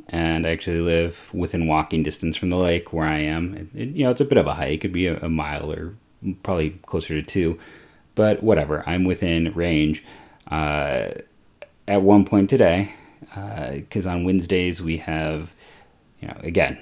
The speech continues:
people know I'm a teacher, so normally, uh, you have planning during the week. We do not get planning during the week. We have Wednesdays as deep clean days, so that means I am home doing all of my work in one day instead. What happens is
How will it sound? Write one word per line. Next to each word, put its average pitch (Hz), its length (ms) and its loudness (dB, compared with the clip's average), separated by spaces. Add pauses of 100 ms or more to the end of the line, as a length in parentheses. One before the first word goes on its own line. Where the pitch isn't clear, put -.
people 87 240 2
know 85 80 4
I'm 85 160 2
a 85 60 0
teacher, 78 360 -2
so 92 160 -4
normally, 92 760 2
uh, 85 280 -6
you 85 220 -2
have 80 420 -4
planning 85 420 0
during 80 240 0
the 78 40 -2
week. 76 320 -6
We 85 80 -6
do 85 120 -6
not 85 220 -4
get 80 140 -4
planning 73 380 -4
during 76 300 -4
the 82 80 -2
week. 98 400 -2
We 87 160 -4
have 80 200 -4
Wednesdays 80 480 -4
as 76 120 -12
deep 78 240 -8
clean 101 260 2
days, 85 300 -2
so 82 80 -10
that 73 140 -6
means 82 200 -4
I 80 140 -8
am 78 160 -6
home 73 420 -6 (460)
doing 95 320 6
all 80 180 0
of 78 80 0
my 80 140 0
work 78 200 0
in 82 140 -4
one 82 180 -2
day 73 160 -4
instead. 78 520 -4 (1400)
What 98 240 0
happens 107 560 0
is 95 600 0